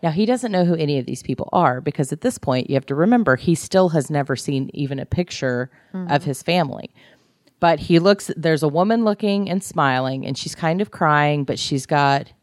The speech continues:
Speaker 2: The same
Speaker 1: his
Speaker 2: eyes.
Speaker 1: eyes, his
Speaker 2: Mm-hmm.
Speaker 1: same green eyes. Um, and so then he realizes, "Well, this must be my mother." And then she
Speaker 2: Mm-hmm.
Speaker 1: looks at the, he looks at the dad,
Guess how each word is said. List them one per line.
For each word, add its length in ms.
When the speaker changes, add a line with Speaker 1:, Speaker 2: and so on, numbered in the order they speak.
Speaker 2:
The 140
same 180
Speaker 1:
his 120
Speaker 2:
eyes. 340
Speaker 1:
eyes, 160
his 140
Speaker 2:
Mm-hmm. 60
Speaker 1:
same 340
green 280
eyes. 360
Um, 640
and 200
so 160
then 160
he 140
realizes, 560
"Well, 100
this 220
must 180
be 120
my 120
mother." 360
And 180
then 100
she 140
Speaker 2:
Mm-hmm. 80
Speaker 1:
looks 200
at 100
the, 200
he 300
looks 260
at 100
the 100
dad, 500